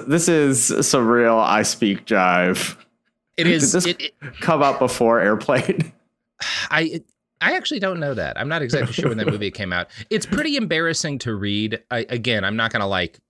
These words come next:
Speaker 2: go too much into it because of how embarrassing it is, but you should know that this is not just, not just a thing he does once, but a thing that is, like, repeatedly a part of this chunk of his narrative. So because Liddy and McCord and Hunt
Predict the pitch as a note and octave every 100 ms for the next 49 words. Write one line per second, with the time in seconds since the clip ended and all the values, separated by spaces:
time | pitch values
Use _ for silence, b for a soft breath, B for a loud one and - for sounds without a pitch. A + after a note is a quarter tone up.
0 | - A#2+ A#2+ A2 G#2+ G#2 - C3+ A2+ G2+
1 | - G#2+ A2 A2+ F2+ - G2 G#2+ G2+ G2
2 | F2+ E2+ E2 E2+ E2 - F2 D#2+ D#2+ A#2+
3 | E3+ - E3+ D3 G3 E3+ C3+ C#3+ C#3+ C#3+
4 | C#3 C#3 D3+ B2 - B B C#3+ F#3+ G3
5 | F#3 D#3 F3+ C#3 C#3 A#2 A2+ C3 G#2+ F#2+
6 | A2 G2 D#2 - G#2 G2 A2+ G#2 G2+ -
7 | F#2 - G2+ - - C3 A2+ G2 G2+ F#2
8 | - G2 - F2 - D#2+ E2+ - - -
9 | F#2+ E2+ D#2 E2 D#2+ A#1+ A#1+ - _ _
10 | B B B B B - F3 F3 A#3+ C4
11 | C3+ C#3+ E3+ F#3 E3 B2 A#2 - D3 B2+
12 | A#2 G#2 - A2+ A#2